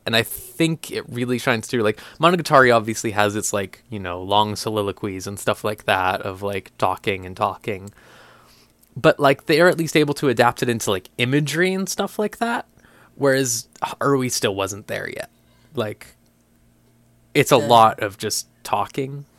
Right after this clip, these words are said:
Speaker 2: Yeah.
Speaker 1: Uh, inside of their head. <laughs>
Speaker 2: Yeah. Uh, the thing that interests me about, like, that, 'cause that was a thing that popped up,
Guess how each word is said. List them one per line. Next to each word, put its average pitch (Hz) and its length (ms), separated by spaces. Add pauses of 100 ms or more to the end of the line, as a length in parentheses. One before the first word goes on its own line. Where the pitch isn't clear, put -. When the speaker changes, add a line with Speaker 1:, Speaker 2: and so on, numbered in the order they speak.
(200)
Speaker 2:
Yeah. 107 260 (1500)
Speaker 1:
Uh, 117 360 (140)
inside 101 360
of 95 60
their 101 100
head. - 320 (180)
<laughs> - 280
Speaker 2:
Yeah. 107 180 (1600)
Uh, 131 180
the 139 140
thing 165 260
that 156 320 (300)
interests 120 480
me 127 260
about, 113 320
like, 104 360 (1200)
that, 113 400
'cause 131 180
that 123 120
was 131 140
a 143 60
thing 117 380
that 110 180
popped - 320
up, 107 160